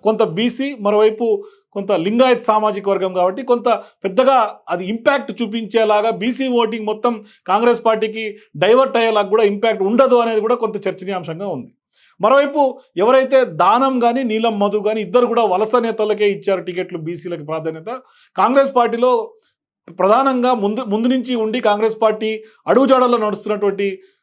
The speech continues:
బీసీ నాయకులకి, మరోవైపు మరీ ముఖ్యంగా యాదవ్ సామాజిక వర్గానికి తీవ్రమైనటువంటి అన్యాయం జరుగుతోంది అనే చర్చ ప్రధానంగా ఉంది. ఇప్పటికే కుల సంఘాలన్నీ కూడా కొంత కాంగ్రెస్ పార్టీ పైన కొంత హెచ్చరిస్తున్నటువంటి పరిస్థితి. అంటే పార్టీ అధికారంలోకి వచ్చినాక ప్రాధాన్యత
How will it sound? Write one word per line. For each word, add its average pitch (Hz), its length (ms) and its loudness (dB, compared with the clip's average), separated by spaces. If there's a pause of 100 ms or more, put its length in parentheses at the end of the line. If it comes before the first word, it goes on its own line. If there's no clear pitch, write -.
(160)
బీసీ 240 440 -2
నాయకులకి, 220 540 0
మరోవైపు 208 400 0
మరీ 185 280 0
ముఖ్యంగా 220 400 0
యాదవ్ 208 380 4
సామాజిక 202 480 0
వర్గానికి 190 380 -4
తీవ్రమైనటువంటి 196 760 -4
అన్యాయం 202 340 -4
జరుగుతోంది 185 480 -6
అనే 170 160 -10 (400)
చర్చ 214 280 2
ప్రధానంగా 220 460 0
ఉంది. 220 200 -2
ఇప్పటికే 220 300 -2
కుల 208 200 0
సంఘాలన్నీ 214 520 0
కూడా 208 340 0 (220)
కొంత 180 160 -4
కాంగ్రెస్ 208 440 2
పార్టీ 208 220 2
పైన 202 240 -2
కొంత 190 240 -4
హెచ్చరిస్తున్నటువంటి 196 840 -4
పరిస్థితి. 185 380 -6
అంటే 220 240 -2 (360)
పార్టీ 233 260 2
అధికారంలోకి 226 580 2
వచ్చినాక 202 340 -4
ప్రాధాన్యత 240 640 0